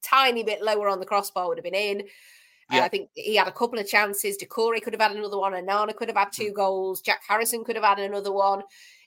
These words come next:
Speaker 1: It, it was more for not hitting the target that Everton weren't up rather than anything that Bournemouth did.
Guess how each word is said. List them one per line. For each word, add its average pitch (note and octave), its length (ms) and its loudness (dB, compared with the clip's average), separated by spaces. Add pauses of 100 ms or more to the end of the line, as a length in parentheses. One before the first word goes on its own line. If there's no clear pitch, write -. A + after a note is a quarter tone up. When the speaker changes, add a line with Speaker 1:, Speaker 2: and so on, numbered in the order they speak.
(140)
Speaker 1:
It, A3 240 2
it A#3+ 160 0
was A#3+ 160 0
more A#3+ 540 8 (300)
for G3+ 100 -4
not G#3+ 220 -2
hitting G3 240 -6
the F3+ 60 -6
target G#3 580 6 (340)
that F#3 220 0
Everton F#3 420 -2
weren't F3+ 360 -4
up F#3 200 -4
rather G3 260 4
than F3+ 180 -4
anything F#3+ 380 -4
that C#3 140 -14
Bournemouth G3 500 -4
did. - 300 -12